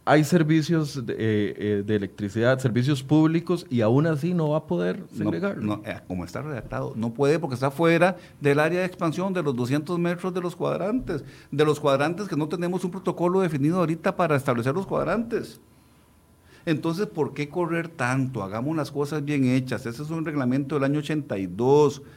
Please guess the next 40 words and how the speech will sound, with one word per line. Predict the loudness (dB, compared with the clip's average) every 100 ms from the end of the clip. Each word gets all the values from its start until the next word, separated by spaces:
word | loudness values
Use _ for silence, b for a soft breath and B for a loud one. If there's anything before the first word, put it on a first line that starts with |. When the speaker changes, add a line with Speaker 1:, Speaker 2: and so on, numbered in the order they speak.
| B B B B -8
Speaker 2:
que | 0 2 2 0
la | 2 4
dinámica | 4 2 2 -2 -2 -2
de | 0
la | -2 -2
tierra | -4 -2 -4 -8 -2
es, | -2 -2
es, | 0 -2 0
es | -2 -2
constante. | 0 -2 0 0 2 0 -2 -4 B B
La, | 0 2 2
la | 2 4
normativa, | 6 6 4 2 2 4 4
aquí | 0
está | -4 -2
don | 0 0
Pablo, | 2 2 4 2
que | 0
es | -2
experto | -4 2 2 2
en | 0
la |
materia, | 0 0 0 2 2 0 B
cómo, | 2 2 2
se, | -2
cómo, | -2 -2 -2
cómo | -2 2
han | 2
ido | 2 0
cambiando | 0 2 2 -2
todo | 0 2
eso, | 2 2 0
cómo | 2 2 -2
hay |
que | -4
amarrar, | -4 -4 0 2 2 0 B B
eh, | -4
la | 0 0 0
planificación | -2 -2 -2 -4 -4
territorial | -4 -6 -4 -2 2 2 2